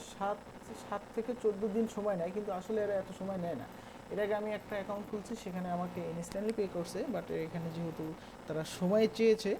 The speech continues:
আমরা তাকে সময় দিলাম। আমরা পয়েন্টে ক্লিক করে দেখি আমাদের এটাকে পেন্ডিং আছে কি না, দেখি তাহলে বুঝতে পারবো। না, আমাদের কোনো পেন্ডিং পয়েন্ট টয়েন্ট নাই। যাই হোক, আমরা এটা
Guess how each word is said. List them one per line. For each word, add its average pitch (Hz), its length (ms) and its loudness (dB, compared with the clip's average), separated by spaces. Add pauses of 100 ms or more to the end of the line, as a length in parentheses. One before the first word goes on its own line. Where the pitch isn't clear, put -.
আমরা 180 220 0
তাকে 175 320 0 (160)
সময় 180 300 0
দিলাম। 165 260 4 (920)
আমরা 156 280 -6 (100)
পয়েন্টে 156 280 -6
ক্লিক 196 320 -6 (100)
করে 196 140 0
দেখি 170 180 -4
আমাদের 170 220 -4
এটাকে 165 220 -6 (100)
পেন্ডিং 190 340 2
আছে 175 260 -2
কি 151 60 -6
না, 165 140 -6 (300)
দেখি 151 220 -8 (160)
তাহলে 156 160 -2
বুঝতে 156 300 -6
পারবো। 151 260 -2 (1700)
না, 175 80 -4
আমাদের 165 260 -4
কোনো 170 200 -4
পেন্ডিং 165 280 -4 (120)
পয়েন্ট 151 220 -4
টয়েন্ট 156 240 -4
নাই। 196 100 -4
যাই 185 240 2
হোক, 165 140 -6
আমরা 156 140 -4
এটা 156 100 -4